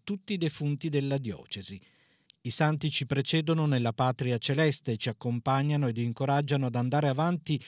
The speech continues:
nel nostro pellegrinaggio terreno." Con queste parole Papa Francesco ha invitato ogni uomo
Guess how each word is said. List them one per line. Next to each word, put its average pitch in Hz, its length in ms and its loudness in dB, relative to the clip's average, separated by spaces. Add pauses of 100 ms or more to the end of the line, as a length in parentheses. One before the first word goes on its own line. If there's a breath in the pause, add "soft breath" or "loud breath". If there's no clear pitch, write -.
(140)
nel 190 180 0
nostro 165 480 0
pellegrinaggio 147 840 2
terreno." 104 560 -2 (320 soft breath)
Con 110 140 -4
queste 117 300 0
parole 139 440 2
Papa - 260 0
Francesco 123 540 0
ha 131 40 2
invitato 123 460 2
ogni 131 200 2
uomo 156 420 2